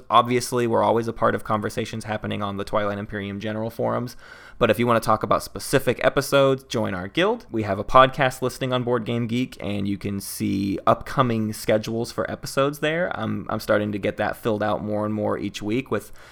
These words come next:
kind of what we anticipate the future schedule to be. So if you wanna kinda get ahead of the game and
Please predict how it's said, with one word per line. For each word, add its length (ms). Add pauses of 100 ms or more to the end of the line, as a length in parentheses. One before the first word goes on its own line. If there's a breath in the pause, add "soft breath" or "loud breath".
(200 loud breath)
kind 120
of 80
what 140
we 120
anticipate 680
the 80
future 300
schedule 300
to 80
be. 160
So 180
if 100
you 100
wanna 220
kinda 240
get 220
ahead 200
of 60
the 80
game 400
and 140